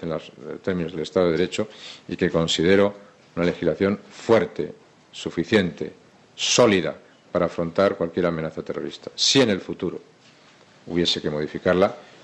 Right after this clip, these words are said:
yo estoy seguro que los que tengan la responsabilidad, sea en el ámbito del gobierno,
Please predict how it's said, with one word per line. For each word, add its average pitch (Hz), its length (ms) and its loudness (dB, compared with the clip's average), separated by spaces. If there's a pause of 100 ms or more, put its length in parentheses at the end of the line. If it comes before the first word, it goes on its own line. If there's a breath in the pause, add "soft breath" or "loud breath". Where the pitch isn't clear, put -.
yo 85 140 0
estoy 85 200 -2
seguro 87 340 0
que 95 80 -2
los 78 160 -2
que 76 100 -4
tengan 87 280 0
la 80 80 2
responsabilidad, 78 720 0
sea 87 160 -4
en 80 80 -6
el 78 140 -4
ámbito 82 300 -4
del 76 120 -2
gobierno, 101 440 0